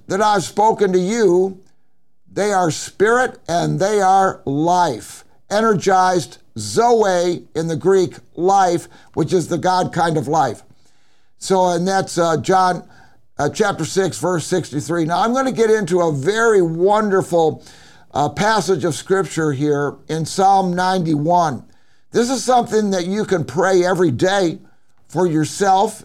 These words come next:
and for, uh, your loved ones. Uh, it's a prayer of divine protection, among other things, but it also, uh, there's a, a communion,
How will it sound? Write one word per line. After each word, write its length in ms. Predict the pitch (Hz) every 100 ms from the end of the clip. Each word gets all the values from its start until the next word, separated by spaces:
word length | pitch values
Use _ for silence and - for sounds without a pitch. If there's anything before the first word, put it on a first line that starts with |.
| - -
and 300 | 170 175 -
for, 460 | 175 170 160 147 - - - - -
uh, 240 | 143 147 143
your 220 | 156 165
loved 300 | 190 202 151
ones. 580 | 180 185 190 196 - - - - - -
Uh, 320 | 156 156 147 -
it's 160 | 156
a 60 | 175
prayer 260 | 147 220 208
of 100 | 143
divine 380 | 175 190 202
protection, 640 | 233 165 - 214 233 - 170
among 300 | 170 170 175
other 200 | 185 190
things, 360 | - 165 156
but 160 | 131 180
it 100 | 185
also, 720 | 175 214 240 226 196 175 - - - - - -
uh, 400 | 147 147 135 -
there's 380 | 127 170 185 139
a, 180 | 156 -
a 80 | -
communion, 760 | - 202 247 277 240 185 131